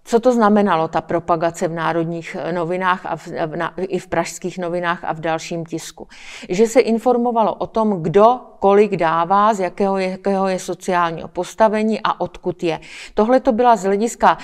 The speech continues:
té agitace národní obrovská motivace, protože se lidé dozvídali, jakým způsobem se na Národní divadlo skládá, kdo se skládá, kolik se skládá, a byla v tom i jistá tedy soutěživost samozřejmě.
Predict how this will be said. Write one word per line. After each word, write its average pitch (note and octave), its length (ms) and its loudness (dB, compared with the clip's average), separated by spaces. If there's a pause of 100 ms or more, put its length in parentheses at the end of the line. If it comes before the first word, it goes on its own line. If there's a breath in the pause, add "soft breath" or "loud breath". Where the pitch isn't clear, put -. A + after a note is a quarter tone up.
(160 loud breath)
té E3+ 200 2
agitace G#3 680 0
národní F3 520 -2
obrovská A3 760 0
motivace, G3+ 800 0
protože G3 400 -4
se A3 120 -4
lidé G#3 320 2
dozvídali, G3+ 720 -2 (300 loud breath)
jakým G3 360 2
způsobem A3 540 -4
se A3 140 -6
na G#3+ 140 -4
Národní G#3+ 500 -2
divadlo G#3 420 0
skládá, G3+ 720 0
kdo F3+ 260 -2
se A3 180 -6
skládá, G#3 500 0
kolik F#3 320 -2
se G#3 140 -4
skládá, G#3 540 0 (260 loud breath)
a - 60 -2
byla G#3 200 4
v A#3+ 80 -4
tom A#3 160 2
i - 100 0
jistá G#3+ 340 4
tedy G#3 200 -2
soutěživost F#3 880 -2
samozřejmě. G#3 680 -4